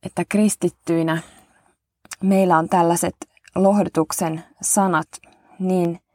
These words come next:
meidän läheisillemme kuin meille itsellemmekin. Yhtenä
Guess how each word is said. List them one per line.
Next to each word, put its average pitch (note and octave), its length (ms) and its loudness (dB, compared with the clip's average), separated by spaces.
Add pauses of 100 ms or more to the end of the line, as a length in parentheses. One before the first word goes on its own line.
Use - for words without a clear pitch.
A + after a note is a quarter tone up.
(380)
meidän F3 360 2
läheisillemme E3+ 840 0
kuin E3+ 180 0
meille F3 400 2 (720)
itsellemmekin. F3+ 1040 -2 (3000)
Yhtenä E3+ 540 0